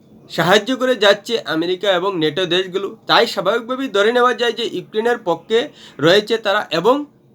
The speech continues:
তারা যুদ্ধের পক্ষে রয়েছে। রাশিয়া যদি যুদ্ধ শুরু করে, তাহলে কিন্তু সেই যুদ্ধ দীর্ঘায়িত করার ক্ষেত্রে যেভাবে ইউক্রেন এবং তার যুদ্ধকে ইন্ধন দিয়ে যাচ্ছে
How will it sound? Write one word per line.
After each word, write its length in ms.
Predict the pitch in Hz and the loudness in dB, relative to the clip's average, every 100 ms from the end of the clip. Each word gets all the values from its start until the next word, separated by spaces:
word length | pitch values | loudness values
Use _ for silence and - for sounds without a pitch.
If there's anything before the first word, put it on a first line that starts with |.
| - | -6
তারা 260 | 143 190 | 0 2
যুদ্ধের 460 | 165 156 170 170 226 233 | 2 -2 0 4 2 2
পক্ষে 360 | 180 180 190 | -2 0 -2
রয়েছে। 360 | 175 143 127 98 _ | -2 -2 -4 -16 _
রাশিয়া 360 | 127 147 240 247 | -6 -4 -2 -2
যদি 300 | 262 240 269 | -4 -4 -4
যুদ্ধ 520 | 175 196 185 240 254 | -2 -4 2 6 6
শুরু 280 | - 202 208 | 4 -6 -4
করে, 220 | 226 240 | -4 -4
তাহলে 400 | 240 165 185 226 | -2 -4 -2 -6
কিন্তু 320 | 247 220 269 | -8 -8 -8
সেই 200 | 262 185 | -2 -2
যুদ্ধ 400 | 160 156 185 240 | 0 -2 -2 -2
দীর্ঘায়িত 500 | 185 180 185 240 247 | 4 6 6 6 4
করার 400 | 240 - 170 208 | -2 2 4 6
ক্ষেত্রে 460 | 220 240 - 247 - - - - 123 | 4 -4 -4 -6 -6 -12 -20 -18 -4
যেভাবে 680 | 165 202 226 240 254 247 - | 0 0 2 2 4 2 -4
ইউক্রেন 520 | 175 180 - 233 240 - | -8 -8 2 2 2 2
এবং 320 | 175 165 110 _ _ _ _ _ _ _ _ _ _ - - - - - _ _ _ - - | 2 2 0 _ _ _ _ _ _ _ _ _ _ -20 -20 -20 -20 -20 _ _ _ -12 2
তার 220 | 160 156 | 2 4
যুদ্ধকে 720 | 180 214 277 233 294 285 - - _ _ _ _ _ _ _ _ _ _ _ _ - - | 2 2 0 2 6 6 4 -4 _ _ _ _ _ _ _ _ _ _ _ _ -20 0
ইন্ধন 460 | 175 202 254 262 196 | 0 6 6 4 2
দিয়ে 220 | 175 185 | 0 2
যাচ্ছে 580 | 220 233 - 247 233 | 0 -4 -6 -4 -4